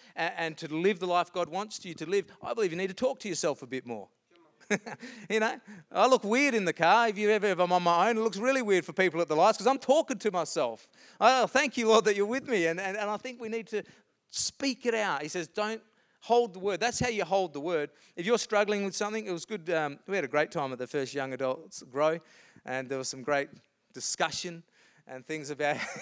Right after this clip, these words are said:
<laughs> I'm not gonna go into all of it right here. <laughs>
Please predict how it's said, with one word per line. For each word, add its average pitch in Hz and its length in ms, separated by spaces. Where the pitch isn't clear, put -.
<laughs> - 840
I'm 160 180
not 139 140
gonna 139 160
go 151 160
into 151 220
all 165 220
of 165 100
it 170 100
right 170 240
here. 180 280
<laughs> - 40